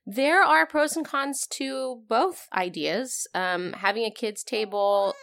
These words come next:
encourages the kids to have fun with each other and hang out, um,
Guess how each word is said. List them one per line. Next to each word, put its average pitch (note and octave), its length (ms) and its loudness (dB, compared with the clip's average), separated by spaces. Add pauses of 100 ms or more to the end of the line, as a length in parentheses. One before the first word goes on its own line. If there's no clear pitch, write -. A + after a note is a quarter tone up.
(140)
encourages G3 680 -2
the F#3+ 100 -6
kids F#3+ 480 -6
to F3+ 480 -4 (380)
have F#3+ 280 -2
fun F#3+ 300 -2
with F#3 160 -2
each - 180 -6
other A3+ 400 0
and G3+ 160 -2
hang E3+ 300 -6
out, F#3 320 0 (120)
um, D#3+ 440 -4